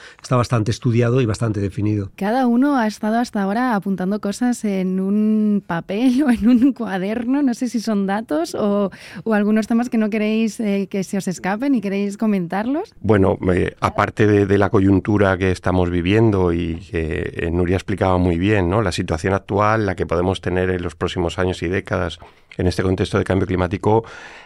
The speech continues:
Speaker 3: es que te das cuenta que también tenemos problemas estructurales de, de una deficiente planificación y gestión del agua en algunos lugares, ¿no? Y, y claro, mm, si ya de por sí,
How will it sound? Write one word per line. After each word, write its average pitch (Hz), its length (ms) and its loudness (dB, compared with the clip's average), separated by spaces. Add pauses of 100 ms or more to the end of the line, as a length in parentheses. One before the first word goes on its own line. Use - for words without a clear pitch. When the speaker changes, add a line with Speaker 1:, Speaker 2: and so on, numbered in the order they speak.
Speaker 3:
es 101 140 -2
que 107 80 2
te 98 100 2
das 107 160 2
cuenta 104 320 0
que 101 100 0
también 101 880 0
tenemos 101 300 0
problemas 101 480 2
estructurales 101 840 0
de, 101 180 2
de 92 140 0
una 95 200 2
deficiente 95 800 0
planificación 85 760 -4
y 87 60 -2
gestión 95 400 -4
del 87 100 -2
agua 87 220 -2
en 101 60 0
algunos 95 440 -4
lugares, 90 480 -4
¿no? 101 220 -4
Y, 80 200 -6 (380)
y 92 100 -6
claro, 98 380 0
mm, - 360 -4
si 95 260 -2
ya 98 160 4
de 101 80 -2
por 92 180 -4
sí, 113 320 -2